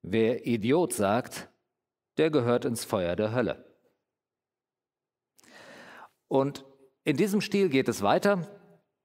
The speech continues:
Schon allein lüsterne Blicke wertet Jesus als Ehebruch.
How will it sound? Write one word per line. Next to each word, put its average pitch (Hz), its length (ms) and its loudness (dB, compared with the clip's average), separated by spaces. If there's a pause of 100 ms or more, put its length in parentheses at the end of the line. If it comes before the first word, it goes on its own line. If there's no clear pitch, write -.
(800)
Schon 147 200 -2
allein 135 500 4
lüsterne 156 680 2
Blicke 147 760 0
wertet 120 560 0
Jesus 113 460 -2
als 110 240 -2
Ehebruch. 98 800 -4